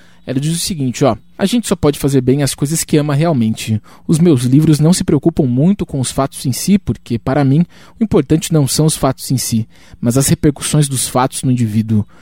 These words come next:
Isso é que realmente importa. É o que eu faço." E penso que, sob este aspecto,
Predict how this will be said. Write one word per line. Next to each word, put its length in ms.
Isso 180
é 20
que 120
realmente 360
importa. 520
É 60
o 80
que 80
eu 40
faço." 540
E 40
penso 280
que, 80
sob 220
este 160
aspecto, 640